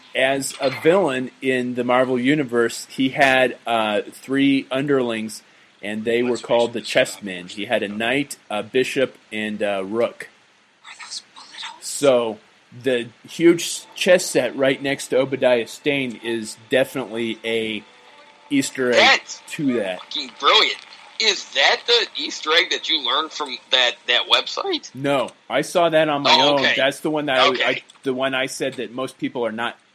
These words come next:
Speaker 1: catching.
Speaker 2: Oh,
Speaker 1: And
Speaker 2: okay.
Speaker 1: that I would re-,
Speaker 2: Okay, 'cause
Speaker 1: I
Speaker 2: that's
Speaker 1: would
Speaker 2: just,
Speaker 1: reveal
Speaker 2: that's
Speaker 1: when it
Speaker 2: br-, I
Speaker 1: came
Speaker 2: mean,
Speaker 1: up.
Speaker 2: never in a billion years, even if I knew half as much about Iron Man as you do, I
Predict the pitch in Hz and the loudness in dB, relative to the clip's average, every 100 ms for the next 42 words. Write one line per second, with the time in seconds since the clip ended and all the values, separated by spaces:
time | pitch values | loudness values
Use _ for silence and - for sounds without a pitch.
0 | _ - 156 156 135 107 120 - - - | _ -2 -2 -2 -6 -8 -12 -18 -8 2
1 | 147 139 127 123 123 127 139 139 120 120 | 4 6 4 0 2 4 2 0 0 0
2 | 127 139 117 139 135 - 139 131 117 110 | 2 2 0 0 -2 0 2 2 0 -6
3 | 127 131 120 110 107 147 180 143 - - | -4 0 0 0 -2 0 0 -2 -8 -16
4 | _ 139 156 147 117 104 - - 160 127 | _ -8 -2 -2 -2 -10 -10 -6 -4 -4
5 | - - 185 170 147 131 123 110 - 160 | -6 -4 -2 0 -2 -2 -4 -6 -8 -8
6 | 175 160 151 143 143 147 143 127 _ _ | -6 -4 -4 -4 -4 -6 -8 -14 _ _
7 | _ _ - 160 143 143 123 123 117 113 | _ _ -2 0 0 -2 -4 -4 -4 -2
8 | 120 120 120 113 117 110 104 98 120 110 | 0 2 0 -2 -4 -4 -4 -6 -6 -4
9 | 113 120 139 | -2 2 2